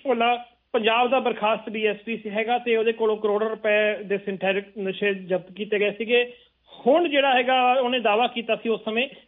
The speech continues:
ਕਿ ਮਜੀਠੀਆ ਦੇ ਪੁਲਿਸ ਨੂੰ ਫੋਨ ਕਰਨ ਤੋਂ ਤੁਰੰਤ ਬਾਅਦ ਪੁਲਿਸ ਰਿਮਾਂਡ ਵਿੱਚ ਪੁੱਛਗਿੱਛ ਬੰਦ ਕਰ ਦਿੱਤੀ ਗਈ ਸੀ। ਮਜੀਠੀਆ ਤੋਂ ਦੇ ਇਹਨਾਂ ਇਲਜ਼ਾਮਾਂ ਤੋਂ ਇਨਕਾਰ ਕਰਦੇ ਆਏ। ਉਹਨਾਂ ਦਾ ਜਿਹੜਾ ਨਾਮ ਇਸ ਕੇਸ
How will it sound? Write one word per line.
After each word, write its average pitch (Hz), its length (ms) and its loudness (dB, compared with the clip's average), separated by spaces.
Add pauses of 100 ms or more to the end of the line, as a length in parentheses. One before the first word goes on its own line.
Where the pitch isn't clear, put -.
ਕਿ 247 120 2
ਮਜੀਠੀਆ 247 540 0
ਦੇ 208 120 2
ਪੁਲਿਸ 214 460 -2
ਨੂੰ 208 300 -6
ਫੋਨ 202 260 -4
ਕਰਨ 202 240 -2
ਤੋਂ 202 180 -6
ਤੁਰੰਤ 226 340 0
ਬਾਅਦ 202 400 0 (340)
ਪੁਲਿਸ 254 260 0
ਰਿਮਾਂਡ 233 300 0
ਵਿੱਚ 233 220 -2
ਪੁੱਛਗਿੱਛ 226 440 -6 (140)
ਬੰਦ 190 280 -2
ਕਰ 214 180 0
ਦਿੱਤੀ 214 280 -8
ਗਈ 233 140 -2
ਸੀ। 247 300 -8 (240)
ਮਜੀਠੀਆ 233 460 0
ਤੋਂ 339 300 0
ਦੇ 277 160 0
ਇਹਨਾਂ 277 200 2
ਇਲਜ਼ਾਮਾਂ 226 420 2
ਤੋਂ 208 260 -2 (420)
ਇਨਕਾਰ 240 400 2
ਕਰਦੇ 262 360 -2
ਆਏ। 240 320 2 (260)
ਉਹਨਾਂ 240 180 -2
ਦਾ 254 80 2
ਜਿਹੜਾ 240 180 2
ਨਾਮ 214 420 0
ਇਸ 226 120 2 (120)
ਕੇਸ 214 200 0